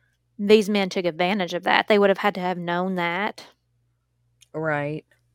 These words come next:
Speaker 1: They wouldn't be kicked out, that they could stay until everybody else left.
Speaker 2: Hmm.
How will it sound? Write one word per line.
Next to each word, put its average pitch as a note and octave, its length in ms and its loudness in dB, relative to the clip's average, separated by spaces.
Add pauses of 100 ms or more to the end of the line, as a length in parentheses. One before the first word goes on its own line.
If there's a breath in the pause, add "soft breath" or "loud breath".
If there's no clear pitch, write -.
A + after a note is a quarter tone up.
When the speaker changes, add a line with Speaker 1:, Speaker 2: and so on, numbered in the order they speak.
(100)
Speaker 1:
They G3+ 120 6
wouldn't G3 300 0
be F#3 140 2
kicked - 280 -2
out, E3+ 300 2
that F3+ 80 -4
they F#3 140 0
could F3+ 100 -4
stay G3 300 0
until A3 180 -4
everybody F#3+ 420 -2
else - 220 -8
left. F#3 640 -2
Speaker 2:
Hmm. D#3+ 520 -10